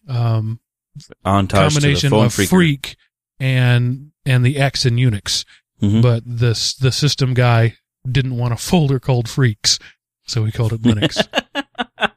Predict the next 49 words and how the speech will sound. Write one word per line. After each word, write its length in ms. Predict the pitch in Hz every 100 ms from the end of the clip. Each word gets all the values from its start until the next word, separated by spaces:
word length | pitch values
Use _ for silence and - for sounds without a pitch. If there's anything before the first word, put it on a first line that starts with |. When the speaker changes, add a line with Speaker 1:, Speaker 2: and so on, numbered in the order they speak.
| - 180 _ - 131 _ - 196 165 - - 160 165
Speaker 2:
<laughs> 40 | 117
Could 180 | 160 202
you 100 | 214
imagine 400 | 143 139 143 147
that 320 | 147 160 143
if 120 | 127
you're 180 | 120 127
the 100 | 113
system 360 | 127 135 135
admin 400 | 127 127 127 127 135
and 140 | 110
some 240 | - 120 123
f-, 180 | - -
guy 220 | 107 113
wants 240 | 123 117
you 60 | 113
to 80 | 101
make 180 | 110
a 60 | 110
folder 340 | - 107 107
named 260 | 110 104 104
Freaks? 760 | - - 90 117 131 - - - _ _ _ _ _ _ _ _ _ - 160
I 140 | - 143
wouldn't 240 | 135 110
do 140 | 104
it. 100 | 104
Speaker 1:
F 20 | 139
R 40 |
E 20 |
A 40 | 123
X. 400 | - - - - _ _ -
Speaker 2:
I 140 | 113
wouldn't 240 | 120 95
do 140 | 87 87
it, 140 | 90 _ _ _ _ _ -
if 140 | 104
I 100 | 107
was 100 | 101 95
a 40 |
sysadmin, 800 | 92 95 - 85 87 85 92 85
that, 180 | 90 92
Speaker 1:
Yeah. 100 | 107
Speaker 2:
you 100 | 113
know, 100 | 104
even 260 | 95 135 110
now, 260 | 101 107 98
if 80 |
someone 240 | - 107 95
had 180 | 92